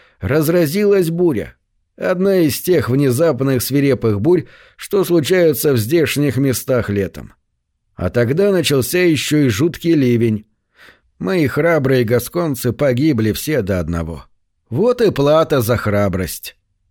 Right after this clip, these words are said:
Бойд сделал глоток, опустил бутылку и прижал её рукой к груди. «Ты знаешь вещи, — сказал он.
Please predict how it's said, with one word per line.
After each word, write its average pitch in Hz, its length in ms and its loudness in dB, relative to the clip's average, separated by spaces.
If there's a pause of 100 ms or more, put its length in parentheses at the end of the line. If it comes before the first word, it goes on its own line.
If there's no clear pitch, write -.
Бойд 117 360 -2
сделал 110 480 0
глоток, 107 420 -2 (360)
опустил 131 480 0
бутылку 175 520 0 (240)
и 127 100 0
прижал 139 480 2
её 160 200 4
рукой 135 320 0
к 113 40 -4
груди. 110 400 -2 (800)
«Ты 135 140 0
знаешь 123 460 0
вещи, — 131 580 0 (260)
сказал 123 540 -2
он. 120 340 -4